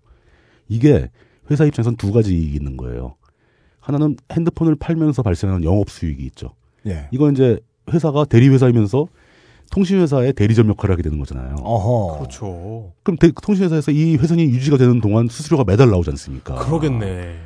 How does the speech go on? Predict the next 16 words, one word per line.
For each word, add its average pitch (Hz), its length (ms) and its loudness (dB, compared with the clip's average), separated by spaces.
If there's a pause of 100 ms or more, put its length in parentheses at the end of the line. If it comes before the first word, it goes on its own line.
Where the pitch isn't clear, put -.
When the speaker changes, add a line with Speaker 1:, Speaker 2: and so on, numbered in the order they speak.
(320)
Speaker 1:
길거리에 170 320 6
있는 156 140 4
핸드폰 202 320 4
대리점의 117 480 6
역할을 117 480 4 (100)
대리회사들이 104 380 2
했던 160 260 0
거죠. 120 300 -4 (200)
Speaker 2:
네. 85 260 -8 (120)
Speaker 1:
짭짤하게 170 380 -2
수익을 147 260 -2
올리는 90 600 0 (140)
그 117 120 -2
측면이 117 300 2
하나 107 160 0
있고 73 360 -6